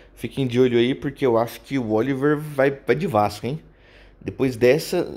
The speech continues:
nossa senhora, ele vai cair bastante, eu acho, porque ele vai parar muito com essa zona de ficar pegando trinta, trezentos turnos de uma vez. E isso a gente vai ver na prática. Segundo nerf aqui no Bison Dark, né, que quem viu o torneio S W C sabe do que eu tô falando aqui, porque agora,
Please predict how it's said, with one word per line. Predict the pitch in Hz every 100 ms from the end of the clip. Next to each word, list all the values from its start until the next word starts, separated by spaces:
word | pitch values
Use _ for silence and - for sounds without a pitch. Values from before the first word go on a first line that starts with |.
| -
nossa | 135 151 180 185 175 - 143
senhora, | - 107 107
ele | 117
vai | 113 113
cair | - 123
bastante, | 117 143 - 110 107 98
eu |
acho, | 95 101
porque | - - 120 117 - - - - - -
ele | 104
vai | 113
parar | - 127
muito | 139 131 143 -
com |
essa | 151 -
zona | 123 120 131 131
de | 120
ficar | 123 - - 104
pegando | - 117 120
trinta, | 120 131 -
trezentos | 123 123 -
turnos | - 127
de |
uma | 131 117
vez. | 123 147 - - - - - - - - -
E | 120
isso | 147
a | 160
gente | 165
vai | 170
ver | 170
na | 185
prática. | - - - - - -
Segundo | - 170 202 180
nerf | 139 135 117
aqui | - 113 123
no | 127 113
Bison | 101 101 101
Dark, | 98 120 135
né, | 120
que | 123 -
quem | 123 127
viu | 127
o |
torneio | 127 127 117 107 104
S | -
W | 107 139
C | - 139 160 - - - -
sabe | - 127 123 107 - - _ - -
do | -
que | -
eu | 117
tô | 107
falando | - 107 104
aqui, | 120 117 151
porque | 165 151 147
agora, | 135 127 139 139